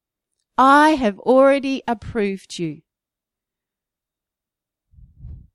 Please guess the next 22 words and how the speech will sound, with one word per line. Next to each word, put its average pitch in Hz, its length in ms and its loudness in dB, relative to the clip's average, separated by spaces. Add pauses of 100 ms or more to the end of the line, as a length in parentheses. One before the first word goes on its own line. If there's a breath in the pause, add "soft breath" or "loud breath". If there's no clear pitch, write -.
(240)
He's 311 300 4
already 208 300 -2
done 196 460 -2
all 214 180 2
the 196 80 -6
work 196 340 -4
for 196 300 -10
us. - 260 -16
When 240 120 -6
he 240 80 -4
went 285 260 0
to 254 100 -8
the 214 120 -8
cross, 240 560 0 (280 soft breath)
he 311 280 4
did 214 200 -2
the 190 100 -4
toil. 180 560 -6 (1500)
He 311 260 6
did 254 180 -2
the 233 100 -4
toil. 180 580 -4